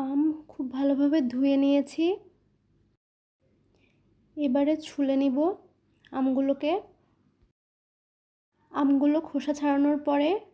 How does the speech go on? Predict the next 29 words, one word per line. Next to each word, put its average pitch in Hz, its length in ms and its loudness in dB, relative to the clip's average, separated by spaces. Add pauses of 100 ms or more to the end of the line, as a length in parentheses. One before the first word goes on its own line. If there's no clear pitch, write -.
(160)
আমি 262 200 -2
আবারও 269 300 0
খুব 302 200 -6
ভালোভাবে 320 400 0
ধুয়ে 262 260 -2
নেব, 262 200 -2 (800)
তা 269 100 -4
না 277 120 2
হলে 294 300 2
কিন্তু 285 220 -2
আমের 269 360 0
কষ 262 280 -2
কষ 269 280 -4
ভাবটা 262 380 -4
কিন্তু 269 340 0
রয়েই 262 380 2 (100)
যায়, 277 180 -4 (340)
মানে 254 160 -4
আমার 247 260 -2
কাছে 277 260 -4
এটাই 247 220 -4
লাগে। 247 320 -4 (1120)
এবারে 269 300 2
কুড়ানির 285 460 0
সাহায্যে 262 360 -4
আমি 285 160 0
আমগুলোকে 269 520 -2 (120)
কুড়িয়ে 269 340 -2
নেব। 269 180 0